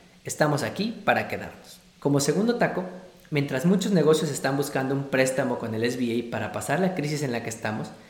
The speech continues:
la empresa Lear, fabricante de asientos de coches, está pensando en el regreso a la normalidad. La semana pasada publicó un manual para dar recomendaciones a las empresas sobre cómo reabrir sus fábricas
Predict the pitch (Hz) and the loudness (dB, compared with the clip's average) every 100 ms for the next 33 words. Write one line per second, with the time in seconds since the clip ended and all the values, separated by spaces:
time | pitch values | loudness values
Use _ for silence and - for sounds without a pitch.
0 | - - - 117 117 151 165 185 180 151 | -20 -16 -4 -4 0 2 6 6 8 6
1 | 156 - - - 113 113 131 139 151 110 | 2 -6 -12 -2 0 0 -2 2 2 2
2 | 107 139 175 165 175 156 - 165 - 151 | 0 -2 0 0 2 2 2 -4 -6 -10
3 | - 180 196 180 170 160 175 190 139 123 | -2 0 2 2 2 2 2 0 -4 -6
4 | 113 113 123 127 185 165 113 107 104 98 | -4 -4 -4 -2 -2 -2 -4 -4 -6 -6
5 | 98 87 - - - - _ - - 131 | -6 -8 -12 -20 -20 -20 _ -20 -8 -4
6 | 117 127 180 220 175 135 160 - - - | -2 0 2 2 2 0 0 -4 -12 -18
7 | - - 139 139 139 170 190 180 147 131 | -16 -4 0 2 2 4 4 4 2 2
8 | 160 - 127 117 131 160 156 123 113 110 | 0 -2 0 2 2 2 0 -2 -2 -4
9 | 139 156 131 113 - 110 135 135 160 117 | -4 -2 -2 -4 -4 -2 -2 0 -2 -2
10 | 113 113 - 185 202 139 120 139 139 156 | -4 -4 2 4 4 2 2 0 0 -2
11 | - 147 135 - 170 | 4 4 4 -4 -8